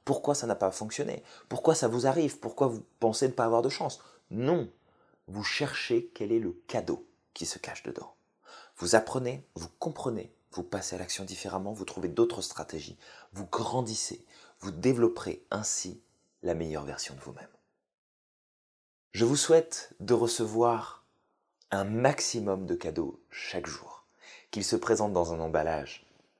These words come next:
magnifique ou qu'ils se présentent dans un emballage vraiment dégueulasse. Peu importe, recevez des cadeaux chaque jour, soyez attentive et attentif et développez la meilleure version de vous-même parce que vous ne méritez pas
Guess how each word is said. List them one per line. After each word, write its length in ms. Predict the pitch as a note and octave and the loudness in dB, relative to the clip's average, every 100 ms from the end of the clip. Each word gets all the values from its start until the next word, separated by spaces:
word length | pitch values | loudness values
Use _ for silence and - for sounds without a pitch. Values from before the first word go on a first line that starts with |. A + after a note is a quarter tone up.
| _ - | _ -2
magnifique 720 | D#2+ F2+ A2 - - - _ _ _ - - - | 0 0 -4 -8 -10 -14 _ _ _ -20 -20 -6
ou 80 | G#3 | -2
qu'ils 180 | G3+ D#3 | 0 0
se 120 | C#3+ | 0
présentent 360 | - B2 A#2+ A2+ | 2 2 2 4
dans 220 | G#2 G2 | 4 2
un 80 | F2 | -4
emballage 580 | F2 D#2 F2 F#2+ - - - - | -4 0 0 0 -4 -14 -20 -12
vraiment 340 | F2+ F#2+ F2+ E2 | 0 2 4 2
dégueulasse. 600 | D2 - - - - - _ - - - _ _ | 0 -2 -8 -8 -10 -14 _ -20 -20 -20 _ _
Peu 140 | C#3+ | 2
importe, 500 | G#2 F2 F2 - - - | 2 0 -10 -12 -20 -12
recevez 760 | F2+ - A#2 - G2 F#2 D2 - _ - | -6 -2 0 0 0 0 -2 -6 _ -10
des 140 | E2 | -6
cadeaux 300 | E2+ D#2 D#2 | -2 -2 -2
chaque 320 | - - G#2 F#2 | -4 -2 0 0
jour, 440 | F2 E2+ E2+ - _ - - - | -2 -4 -6 -16 _ -20 -20 -8
soyez 360 | - G2 F2+ | -2 2 4
attentive 480 | F2 F#2 F2 - F2 | 2 0 -6 -4 -2
et 60 | D#2 | -2
attentif 680 | C#2+ D#2+ - D#2+ E2 - - _ - _ - | -2 -8 -8 -8 -10 -14 -20 _ -20 _ -6
et 80 | F2 | 0
développez 420 | G#2+ F2 E2+ E2+ | 2 2 2 0
la 80 | D#2 | -4
meilleure 300 | D#2+ D#2+ D2+ | -2 -4 -4
version 260 | D2+ E2+ | -6 -8
de 60 | D#2+ | -10
vous-même 360 | D#2 D#2 D#2+ | -8 -8 -8
parce 220 | E2+ - - | -8 -10 -10
que 80 | |
vous 80 | D#2 | -8
ne 80 | D#2 | -8
méritez 320 | D2+ D2 - | -6 -8 -10
pas 300 | - F2 F2 | -6 -4 -6